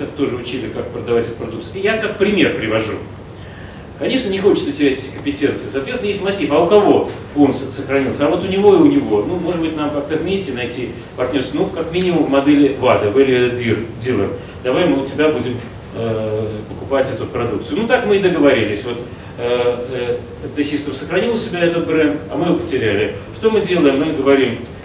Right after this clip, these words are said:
э, Алексею Песляку: «Давай мы у тебя будем покупать онс по каким-то разумным ценам». Ну и в обратную сторону, соответственно, тоже всегда есть какие-то предложения.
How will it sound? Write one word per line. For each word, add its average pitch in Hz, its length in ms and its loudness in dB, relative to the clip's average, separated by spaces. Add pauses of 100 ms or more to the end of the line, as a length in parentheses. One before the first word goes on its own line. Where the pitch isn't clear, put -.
(260)
э, 113 240 -4
Алексею 117 400 -2
Песляку: 127 420 -4
«Давай 160 240 6
мы 139 120 4
у 127 40 0
тебя 131 140 0
будем 117 240 0
покупать - 400 0
онс 190 180 2
по 113 220 0
каким-то 117 400 -2
разумным 117 360 0
ценам». 165 360 0 (600)
Ну 311 100 6
и 285 60 12
в 240 60 8
обратную 180 400 8
сторону, 117 320 0
соответственно, 151 460 -4
тоже 156 160 0
всегда 131 240 0
есть 139 120 2
какие-то 127 300 -6
предложения. 98 680 -4